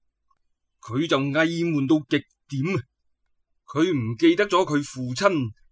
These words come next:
李昪臨死前對佢講嘅說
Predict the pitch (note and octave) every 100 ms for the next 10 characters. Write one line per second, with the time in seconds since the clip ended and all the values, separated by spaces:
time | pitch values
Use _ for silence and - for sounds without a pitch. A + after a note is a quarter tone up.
0 | _ _ B2+ D3+ E3+ G3+ - D#3 C#3 C3+
1 | C3 _ _ A#2+ G#2+ B2+ C#3 D3+ G#3+ C3
2 | A2+ A#2 D#3+ C#3 C#3 A2+ C3+ D#3+ C#3 C3+